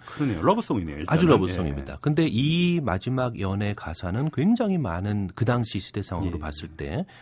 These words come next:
Speaker 2: 많은 식으로 중의적으로 해석이 될
Speaker 1: 음.
Speaker 2: 수도 있고, 그리고 수많은 여인이라는 것, 그리고 수많은 어떤
Speaker 1: 그러네요.
Speaker 2: 설레는 시간이라는
Speaker 1: 예.
Speaker 2: 것이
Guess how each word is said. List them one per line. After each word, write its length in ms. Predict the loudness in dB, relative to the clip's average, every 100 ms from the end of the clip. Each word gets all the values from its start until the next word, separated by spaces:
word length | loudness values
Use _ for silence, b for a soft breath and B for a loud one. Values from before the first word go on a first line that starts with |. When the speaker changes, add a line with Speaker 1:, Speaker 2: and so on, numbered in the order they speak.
| B
Speaker 2:
많은 440 | -2 0 0 0 -2
식으로 420 | -4 -6 -4 -6
중의적으로 840 | -4 0 2 0 0 -2 -2 -6
해석이 360 | -6 -6 -6 -6
될 120 | -8
Speaker 1:
음. 40 | -10
Speaker 2:
수도 240 | -10 -10
있고, 580 | -8 -12 -4 0 2 0 B B B
그리고 480 | -10 -4 0 0 b b
수많은 640 | -12 0 2 4 2 0 0
여인이라는 720 | 2 2 2 0 -2 -4 -4
것, 260 | -4 -6
그리고 220 | -8 -12 -12
수많은 760 | -6 -2 -2 -2 -2 -2 -2
어떤 100 | -4 -8
Speaker 1:
그러네요. 220 | -8 -6
Speaker 2:
설레는 480 | -4 -2 0 0 -2
시간이라는 640 | -6 -6 -6 -6 -8 -8
Speaker 1:
예. 40 |
Speaker 2:
것이 440 | -10 -12 -4 -2